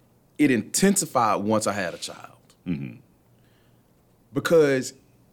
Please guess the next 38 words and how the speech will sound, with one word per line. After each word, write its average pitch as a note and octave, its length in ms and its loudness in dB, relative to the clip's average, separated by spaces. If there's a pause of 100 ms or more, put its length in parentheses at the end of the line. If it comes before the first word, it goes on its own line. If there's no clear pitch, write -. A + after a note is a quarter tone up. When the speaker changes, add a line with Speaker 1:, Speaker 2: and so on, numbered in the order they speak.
(840)
Speaker 1:
I G#3 80 0
understand D3 840 0
what A2 200 -2
anti-black G#2 460 -4
racism F#2 520 -6
is E2+ 100 -12
doing F2+ 260 -8
to D#2+ 60 -14
black D#2+ 300 -16
people. - 240 -20
It's - 120 -12
literally B2+ 360 -2 (100)
killing A#2+ 480 -2
us. - 420 -14
Speaker 2:
Mm-hmm. D#2+ 260 -8 (120)
Speaker 1:
Literally. B2+ 720 2 (420)
I - 40 -14
mean, A2 360 0
y-, A2 100 -10
you're D3+ 180 0
seeing - 260 -2
studies A#2+ 360 -2
coming G#2+ 260 -4
from F#2 160 -12
the - 140 -16
A F2 60 -18
P. C#3+ 360 -14 (680)
You're A#2+ 100 -8
seeing A2+ 220 -2
studies G#2 400 -2
coming, G2+ 540 -6 (320)
you A2 100 -10
know, F#2+ 220 -2
from F2 220 -12
schools A#2 360 -4
of F#2 80 -8
medicine A#2+ 460 -4
now B2 420 -4